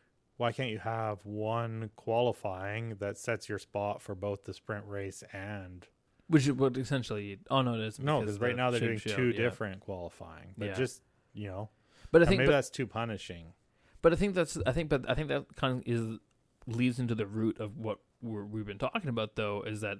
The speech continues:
Speaker 2: that is, in my opinion, the glamification of it. It's
Speaker 1: Mm-hmm.
Speaker 2: creating a separate event with, it's essentially creating an entire race weekend in
Speaker 1: Right.
Speaker 2: one single day.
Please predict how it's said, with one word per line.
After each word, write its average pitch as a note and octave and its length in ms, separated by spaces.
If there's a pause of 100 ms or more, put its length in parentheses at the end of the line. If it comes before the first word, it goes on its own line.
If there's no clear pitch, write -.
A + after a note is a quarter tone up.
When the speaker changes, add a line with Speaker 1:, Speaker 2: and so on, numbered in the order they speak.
Speaker 2:
that A2+ 640
is, A#2+ 500 (720)
in A2+ 120
my B2+ 220
opinion, A2 380
the G#2 100
glamification G#2+ 840
of - 160
it. - 120 (500)
It's A2+ 180
Speaker 1:
Mm-hmm. - 100
Speaker 2:
creating B2 500
a A#2 80
separate B2+ 420
event G#2+ 320
with, A2 240
it's - 380
essentially F3+ 360
creating A#2 640
an A2+ 100
entire A#2+ 540 (180)
race A#2 440
weekend G#2+ 580
in A2+ 120
Speaker 1:
Right. G#2+ 80
Speaker 2:
one B2 220
single A2 320
day. F#2 360